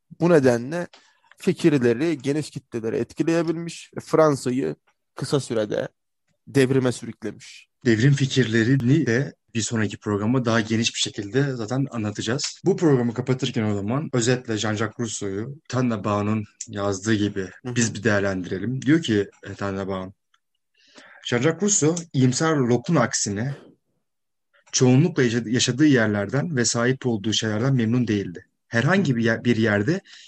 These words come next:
Speaker 2: hiç mutlu olabilir miydi veya kendi icat ettiği siyasal düzende yaşayabilir miydi bilinmez.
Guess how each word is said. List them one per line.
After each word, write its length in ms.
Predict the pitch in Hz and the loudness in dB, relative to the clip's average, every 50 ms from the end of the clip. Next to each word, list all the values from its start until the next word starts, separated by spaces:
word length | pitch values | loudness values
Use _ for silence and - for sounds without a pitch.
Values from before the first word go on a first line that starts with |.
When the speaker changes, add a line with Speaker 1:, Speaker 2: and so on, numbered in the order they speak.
| _ | _
Speaker 2:
hiç 320 | - - 208 208 - - 165 | -2 -2 0 0 0 0 0
mutlu 260 | 160 156 156 - 151 | -2 -4 -2 -2 0
olabilir 360 | 147 151 139 139 156 170 175 | 0 2 2 2 2 2 2
miydi 420 | 156 127 104 101 - 143 139 170 - _ _ _ _ _ | 2 2 0 0 -4 -6 -8 -8 -10 _ _ _ _ _
veya 280 | 123 139 160 151 127 110 | 0 2 2 2 0 -2
kendi 280 | - 120 113 127 143 185 | -2 -2 -2 0 0 2
icat 360 | 170 139 120 127 123 113 113 | 2 2 4 4 0 0 -2
ettiği 280 | 107 - _ - 113 | -8 -8 _ -8 -8
siyasal 540 | - - 123 113 110 107 - 156 156 147 135 | -6 -6 -4 -4 -4 -4 -4 -4 -4 -4 -4
düzende 560 | 117 110 104 117 104 98 98 104 143 170 180 - _ _ _ _ _ _ _ _ _ _ _ _ - | -6 -4 -2 -2 -4 -4 -2 -2 -2 -2 -2 -6 _ _ _ _ _ _ _ _ _ _ _ _ 0
yaşayabilir 600 | 113 110 - - 139 143 139 120 127 120 147 151 | 0 0 2 2 2 2 2 2 2 2 4 4
miydi 460 | 127 107 98 98 101 123 147 170 170 - _ _ _ _ _ _ _ _ | 4 2 2 -2 -4 -4 -4 -4 -6 -12 _ _ _ _ _ _ _ _
bilinmez. 720 | 101 101 110 107 104 98 90 87 85 - - - - _ | -6 -2 0 0 0 0 -4 -8 -12 -16 -18 -20 -20 _